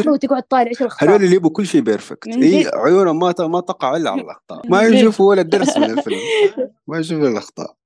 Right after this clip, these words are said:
Speaker 2: طيب، دحين نحن فهمنا شوية عن الروح الضائعة واللوست سول في فيلم سول. أبى أسألك
Speaker 1: تمام.
Speaker 2: سؤال، إنه إيه، إيش مقابل الروح الضائعة؟ يعني، إذا، إذا الأبيض مقابل الأسود،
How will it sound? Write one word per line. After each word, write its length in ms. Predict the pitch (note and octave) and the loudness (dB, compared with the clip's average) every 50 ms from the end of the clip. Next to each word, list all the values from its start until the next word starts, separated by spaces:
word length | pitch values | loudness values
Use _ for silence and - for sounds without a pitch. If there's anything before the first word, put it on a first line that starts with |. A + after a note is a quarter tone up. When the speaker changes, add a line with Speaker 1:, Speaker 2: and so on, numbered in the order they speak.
| _ _ | _ _
Speaker 2:
طيب، 300 | - B2+ A#2 G#2 F#2 F2 | -4 -2 0 0 -2 -2
دحين 280 | D#2+ A2+ - - E3 E3 | -4 -6 -4 -2 -2 -2
نحن 200 | E3+ - C3+ A#2+ | -2 -4 -6 -10
فهمنا 400 | A2 - A2+ A2+ C#3 D3+ C#3+ A#2+ | -12 -12 -10 -8 -4 -4 -4 -4
شوية 440 | A2+ - - C3 D3 D#3 E3+ F3+ - | -6 -8 -8 -6 -4 -4 -6 -6 -8
عن 160 | - G#2 G2+ | -12 -14 -14
الروح 260 | G#2 G#2 A#2 A#2 - | -14 -14 -14 -12 -12
الضائعة 400 | G#2 F2+ F#2 G2 G#2 - F2 E2+ | -14 -8 -6 -6 -6 -6 -8 -10
واللوست 320 | F2 F2+ F2+ G2 G2+ G2 - - | -10 -10 -10 -10 -10 -10 -12 -8
سول 180 | - F#2+ F#2 F2+ | -8 -8 -8 -8
في 80 | - - | -12 -16
فيلم 280 | - - F2+ F2+ F2+ | -12 -10 -10 -8 -8
سول. 360 | - - F2+ F2 E2+ E2+ - _ _ _ - | -6 -4 -2 -2 -2 -2 -4 _ _ _ -4
أبى 140 | A2+ G#2+ | 0 0
أسألك 220 | D3 D3+ - B2+ A#2 | 0 0 0 0 0
Speaker 1:
تمام. 140 | G#2+ E3+ E3 | 0 0 0
Speaker 2:
سؤال، 240 | A2+ A#2+ B2+ B2 | 0 0 0 0
إنه 260 | G#2+ F#2+ F#2+ F#2 F2+ - - _ - | -2 -4 -6 -10 -12 -16 -12 _ -6
إيه، 120 | - - | -4 -2
إيش 200 | - A3 - - | -2 -2 -2 -2
مقابل 460 | E3+ D3 - - F3 F3 D3 B2+ G#2+ | -2 -2 0 2 0 2 0 -2 -4
الروح 260 | G#2+ - A2+ - - - | -6 -8 -10 -10 -10 -12
الضائعة؟ 480 | F2+ E2+ E2+ F2+ F2+ F2+ E2+ E2+ F#2+ | -12 -10 -10 -8 -8 -8 -8 -10 -12
يعني، 320 | - - E2+ F2 F2+ F2+ F2+ | -12 -12 -10 -8 -6 -6 -8
إذا، 320 | - - - F#2 D#2+ - | -6 -6 -6 -4 -2 -2
إذا 200 | D2+ F2 E2 F2+ | -2 -2 -2 -2
الأبيض 320 | - - - G#2+ - F#2 E2 | -2 -2 0 0 -2 -2 -4
مقابل 320 | F2 - - - - - | -6 -6 -6 -6 -6 -6
الأسود، 400 | F2+ - E3 D#3 - G#2+ G#2 G2+ | -6 -8 -8 -6 -6 -10 -10 -10